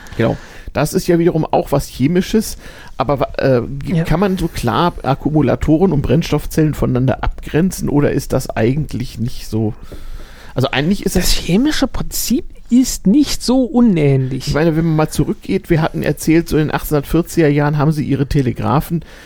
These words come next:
Speaker 1: mit immer wieder frisch befüllten Batterien betrieben.
Speaker 2: Hm.
Speaker 1: Im Grunde ist eine Brennstoffzelle sowas ja auch. Da tue
Speaker 2: Genau.
Speaker 1: ich so zwei bis drei Flüssigkeiten rein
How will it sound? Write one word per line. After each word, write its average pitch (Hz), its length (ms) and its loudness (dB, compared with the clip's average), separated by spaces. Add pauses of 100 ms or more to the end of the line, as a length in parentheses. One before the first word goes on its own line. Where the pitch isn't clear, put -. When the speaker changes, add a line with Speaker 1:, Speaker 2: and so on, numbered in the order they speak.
(100)
Speaker 1:
mit 131 200 0
immer 160 240 2
wieder 160 180 4
frisch - 340 0
befüllten 147 680 0
Batterien 131 640 0
betrieben. 110 600 -2 (160)
Speaker 2:
Hm. 185 160 2
Speaker 1:
Im 127 140 2
Grunde 175 240 2
ist - 120 -2
eine 156 100 -2
Brennstoffzelle 147 680 0
sowas 170 300 0
ja 196 100 0
auch. 170 220 2
Da 120 120 2
tue - 200 -2
Speaker 2:
Genau. 311 120 2
Speaker 1:
ich 151 40 2
so 139 120 2
zwei 143 240 0
bis 151 140 0
drei 135 160 0
Flüssigkeiten 160 640 -2
rein 170 260 0